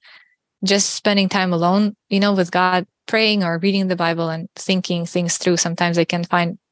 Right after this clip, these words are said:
even more answers to the questions that I have in my mind that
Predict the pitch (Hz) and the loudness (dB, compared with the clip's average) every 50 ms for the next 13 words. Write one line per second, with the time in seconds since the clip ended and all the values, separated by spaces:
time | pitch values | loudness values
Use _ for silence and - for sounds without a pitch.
0 | _ _ _ - 185 175 175 175 180 180 175 170 165 170 - 175 165 170 - - | _ _ _ 0 0 2 2 2 2 2 2 2 0 0 0 0 0 0 0 2
1 | - 175 170 165 160 165 - _ _ _ _ _ _ - 180 - 175 170 - - | 2 2 2 2 0 -4 -8 _ _ _ _ _ _ -6 0 2 2 2 2 -2
2 | - 180 170 170 160 156 160 170 160 160 160 160 156 156 160 160 156 156 160 165 | -4 -6 -4 0 -2 0 0 0 0 0 -2 -4 -4 -4 -4 -2 -4 -4 -4 -4
3 | 160 - - _ - 170 170 170 | -6 -10 -14 _ -2 0 0 0